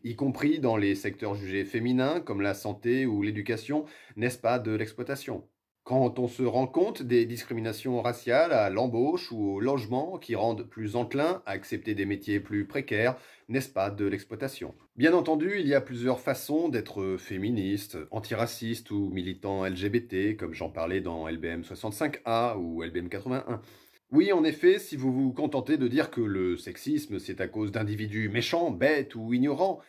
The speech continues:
qu'il faut les éduquer ou les punir pour que nous puissions tous nous faire exploiter à égalité dans le merveilleux système capitaliste, c'est sûr que c'est pas très la gauche.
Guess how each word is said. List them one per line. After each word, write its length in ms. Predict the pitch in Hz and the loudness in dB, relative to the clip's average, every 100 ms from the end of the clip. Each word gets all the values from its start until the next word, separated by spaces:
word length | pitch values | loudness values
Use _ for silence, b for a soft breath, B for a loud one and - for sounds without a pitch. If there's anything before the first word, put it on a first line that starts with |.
| B | B
qu'il 160 | - 120 | -2 0
faut 300 | - 143 139 | 4 6 6
les 340 | 135 131 127 | 6 4 2
éduquer 500 | 151 160 185 202 226 | 0 0 2 2 2
ou 140 | 202 | 2
les 240 | 135 131 127 | 4 6 4
punir 520 | 127 175 151 170 180 | 0 0 4 4 2
pour 200 | 180 131 | 0 -4
que 100 | 135 | 0
nous 160 | 127 127 | 0 0
puissions 460 | 127 123 139 135 | -2 -8 -2 -2
tous 340 | 135 185 208 135 | -2 -6 -6 -4
nous 80 | |
faire 340 | 123 131 135 104 | -2 2 4 4
exploiter 600 | 113 - 117 - 127 123 | 2 -2 -4 2 2 4
à 180 | 113 113 | 2 2
égalité 480 | 110 117 110 143 | 2 0 0 -4
dans 140 | 147 113 | 0 0
le 200 | 98 107 | 2 0
merveilleux 440 | 107 107 98 120 | -2 -2 -2 -2
système 340 | 131 107 123 120 | -2 -6 -6 -4
capitaliste, 640 | 110 113 - 104 170 - B B | -6 -6 -2 0 0 -6 B B
c'est 180 | - 160 | -2 0
sûr 300 | 151 120 131 | 2 0 0
que 100 | 104 | -2
c'est 180 | 92 113 | -4 -6
pas 120 | 82 | -6
très 120 | - | -6
la 120 | 98 | -6
gauche. 400 | 82 80 - - | -6 -8 -12 -20